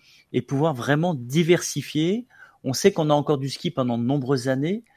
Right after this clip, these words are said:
mais il faut aussi regarder, euh, dans des stations qui auront plus de ski. Et c'est maintenant qu'il faut le faire pendant qu'il y a encore de,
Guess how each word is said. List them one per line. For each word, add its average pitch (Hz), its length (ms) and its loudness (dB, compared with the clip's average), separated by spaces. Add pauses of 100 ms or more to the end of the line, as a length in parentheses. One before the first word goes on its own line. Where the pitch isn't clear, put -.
(300)
mais 156 340 0
il 147 80 -2
faut 151 160 0
aussi 143 320 0
regarder, 139 760 0
euh, 117 280 0
dans 117 220 0
des 139 100 2
stations 135 360 -2
qui - 120 -4
auront 127 140 0
plus 135 140 -4
de 123 120 0
ski. 160 360 -8 (320)
Et 120 80 -4
c'est - 160 -2
maintenant 156 320 0
qu'il - 160 -8
faut 135 80 2
le 120 80 0
faire 180 200 -2
pendant 147 300 0
qu'il 139 140 -4
y - 20 2
a - 20 0
encore 135 320 -4
de, 117 240 -2